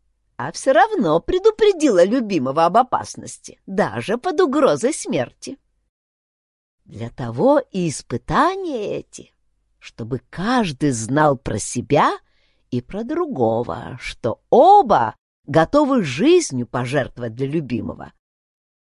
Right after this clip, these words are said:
Тогда и любовь у них будет на всю жизнь. Дракон помолчал немного, потом предложил: «Ну что, полетели в деревню? Посмотрим, как там наши влюбленные».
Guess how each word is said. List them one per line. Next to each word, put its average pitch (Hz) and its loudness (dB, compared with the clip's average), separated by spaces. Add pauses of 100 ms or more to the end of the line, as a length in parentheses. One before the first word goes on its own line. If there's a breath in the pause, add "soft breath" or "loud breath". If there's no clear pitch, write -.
(320)
Тогда 139 -2
и 302 -4
любовь 196 -2
у 415 -10
них 320 -4
будет 120 -6
на 131 -2
всю 151 -4
жизнь. 117 -8 (1200)
Дракон 190 -4
помолчал 165 -2
немного, 285 -2 (540)
потом 320 -4
предложил: 156 -6 (840)
«Ну 175 0
что, - -12 (880)
полетели 226 -4
в 85 -10
деревню? 107 -12 (540)
Посмотрим, 214 -2
как - -4
там 165 0
наши 156 -2
влюбленные». 151 0